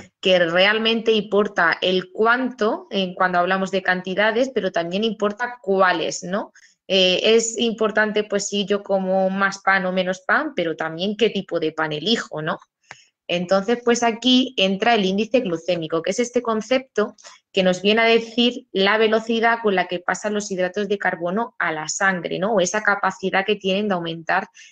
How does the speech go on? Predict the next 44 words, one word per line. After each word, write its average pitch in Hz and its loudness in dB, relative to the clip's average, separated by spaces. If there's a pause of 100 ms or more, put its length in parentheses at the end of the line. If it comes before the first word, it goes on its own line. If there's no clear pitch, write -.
(120)
eh, 180 4
los 175 -2
niveles 180 -2
de 185 0
azúcar - -10 (640)
o 185 2
de 175 4
glucemia, 156 -4
mejor 160 -8
dicho. - -10 (520)
Entonces, 202 0
aquí 254 2
podemos 208 2
decir 254 2
que 214 0
tenemos 190 -2
alimentos 254 -2
que 175 -8
van 175 -2
muy 262 2
rápido 277 2
y 214 4
otros 202 -4
que 220 0
van 175 0
muy 160 -6
lento. 196 0
Los 156 -6
que 175 -6
van 185 0
muy 220 2
rápido 202 2
los 160 0
llamamos 180 -2
como 202 -4
que 190 -2
son 214 -4
como 170 -6
una 196 2
liebre, 214 2
¿no? 214 0
Que 180 -2
va 185 0
corriendo 196 0